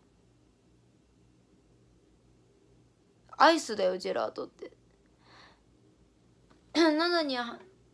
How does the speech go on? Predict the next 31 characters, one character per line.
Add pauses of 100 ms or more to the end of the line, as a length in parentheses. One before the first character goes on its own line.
(120)
マ
ヌ
カ
ハ
ニ
ー
が
い
い
ん
じ
ゃ
な
い？ (680)
ね (160)
え、
<clears throat>
な
ん
か
ま
た (220)
か-、 (140)
咳
出
て
き
ち
ゃ
っ
た。